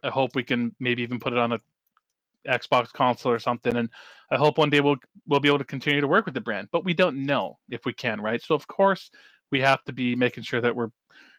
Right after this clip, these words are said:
looking at the bottom line while we have it. But as I explained, I truly believe that this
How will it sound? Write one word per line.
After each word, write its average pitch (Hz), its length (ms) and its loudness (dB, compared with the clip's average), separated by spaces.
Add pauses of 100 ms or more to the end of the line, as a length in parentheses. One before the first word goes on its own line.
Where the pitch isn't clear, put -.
(140)
looking 139 240 -2
at 120 80 -4
the 131 60 -2
bottom 117 260 2
line 113 160 0
while 110 120 -4
we 110 80 -4
have 147 240 0
it. - 80 -6 (400)
But 143 80 2
as 208 180 4
I 196 80 4
explained, 156 640 0 (240)
I 160 140 4
truly 151 440 -2
believe 131 480 -4 (600)
that 123 200 0
this 147 380 -2